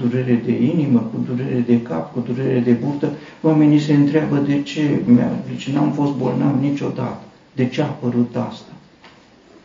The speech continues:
De ce? Pâinea durerii intră și provoacă dureri. Provoacă durere când nu este în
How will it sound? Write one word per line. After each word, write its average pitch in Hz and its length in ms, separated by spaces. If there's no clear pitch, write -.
De 180 100
ce? 175 200
Pâinea 160 560
durerii 147 640
intră 147 240
și - 140
provoacă 147 520
dureri. 143 840
Provoacă 147 440
durere 143 540
când 143 360
nu 147 80
este - 360
în 127 300